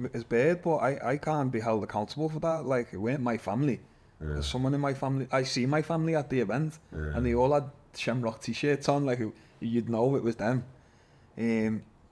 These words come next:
Speaker 1: and none of them mentioned it to me, and I give every single one of them a hug and spoke to them all for an hour or two. Like, no one mentioned it, so it definitely weren't a, a member of my family. Could it have been a Shamrock fan? Yeah, but not every fan in there was a Shamrock only fan. They could have also been a George Staines fan.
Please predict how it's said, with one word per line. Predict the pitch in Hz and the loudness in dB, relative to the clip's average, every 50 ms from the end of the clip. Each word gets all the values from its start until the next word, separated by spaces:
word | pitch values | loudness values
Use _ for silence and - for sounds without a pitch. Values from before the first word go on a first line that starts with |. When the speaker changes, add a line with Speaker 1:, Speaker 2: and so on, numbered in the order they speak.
| - - - - | -20 -20 -10 -6
Speaker 1:
and | 110 113 110 110 104 - - - - - - - - 104 | -6 -4 -2 -4 -4 -6 -10 -20 -20 -20 -20 -16 -10 -4
none | 110 117 120 123 | 0 0 2 2
of | 120 | 2
them | 127 113 104 | 2 2 2
mentioned | 98 101 104 - - 127 123 123 | 0 -2 -2 -4 -4 -2 -2 -4
it | 120 | -4
to | - 131 | -2 -2
me, | 123 123 117 | 0 2 2
and | 104 101 | 0 0
I | 98 | 0
give | 98 110 107 | 0 0 2
every | 110 107 104 107 | 2 2 0 -2
single | - - 110 107 98 | -2 -2 0 0 0
one | 95 98 98 | 0 0 0
of | 98 | 0
them | 95 98 | 0 -2
a | 90 | -2
hug | 85 98 95 | -4 -4 -4
and | 110 110 | -4 -6
spoke | - - 92 95 - | -4 -4 -4 -4 -4
to | - | -4
them | 92 101 107 | -6 -4 -2
all | 104 104 | -2 -4
for | 104 - 104 98 | -2 -2 -2 0
an | 98 95 | 0 0
hour | 92 92 95 107 | 0 0 0 0
or | 107 101 101 | -2 -2 -4
two. | - - 110 101 98 | -2 -2 0 0 0
Like, | 87 82 - - | -2 -2 -4 -4
no | 104 101 | -2 -2
one | 101 98 95 | 0 0 -2
mentioned | 87 90 - - 98 98 | -4 -6 -6 -6 -4 -4
it, | 101 95 - | -4 -4 -4
so | - 85 82 80 | -4 -4 -4 -4
it | 82 - | -4 -2
definitely | - 113 113 - 135 127 117 110 104 101 | -2 -2 0 2 0 0 2 0 0 -2
weren't | 98 95 92 85 85 - | -4 -4 -6 -8 -10 -8
a, | - 104 | -6 -2
a | |
member | 104 101 101 104 98 98 | -2 0 0 0 0 0
of | 98 92 | 0 0
my | 95 95 98 | -2 -4 -4
family. | 95 - 98 92 95 107 117 - - 208 - - - - - - - - - - - - - - - 90 82 - - | -4 -4 -4 -2 -2 0 0 0 -2 -2 -4 -18 -20 -20 -20 -20 -20 -20 -20 -20 -20 -20 -20 -18 -14 -14 -14 -12 -4
Could | - 113 101 | -4 -2 0
it | 107 | 0
have | 104 95 | 0 0
been | 104 101 95 | 0 0 0
a | 104 | 0
Shamrock | 104 - - 90 95 101 98 95 95 - | -2 -2 -2 -2 -2 -2 -2 -4 -6 -6
fan? | - - 107 123 135 135 131 120 | -4 -2 0 0 0 -2 -4 -4
Yeah, | - 107 110 120 135 | -2 -2 0 0 0
but | 127 120 104 - | 0 -2 -2 0
not | 110 117 107 104 | 0 -2 0 -2
every | 113 117 123 113 107 | -2 -2 -2 -2 -2
fan | - 104 101 104 107 | 0 -2 0 0 0
in | 101 95 95 | -2 -2 -2
there | 98 107 113 | -2 -2 -2
was | 120 120 113 | -2 -2 -4
a | 107 | -6
Shamrock | - - 107 101 104 101 101 - - | -6 -4 -2 -2 -2 -2 -4 -4 -4
only | 92 95 101 107 117 | -6 -4 -4 -6 -6
fan. | - - 120 123 131 | -4 -2 -2 0 0
They | 123 | -2
could | - - 98 | -2 -4 -4
have | 117 117 | -2 -2
also | 123 127 123 - 123 | -2 -2 0 -2 -2
been | 113 117 110 104 98 | 0 0 0 0 0
a | |
George | 92 104 98 98 95 - | -2 -2 -2 -4 -4 -4
Staines | - 95 95 101 104 110 | -4 -4 -2 -2 -4 -4
fan. | - - 139 147 143 | -2 -2 -2 -2 -2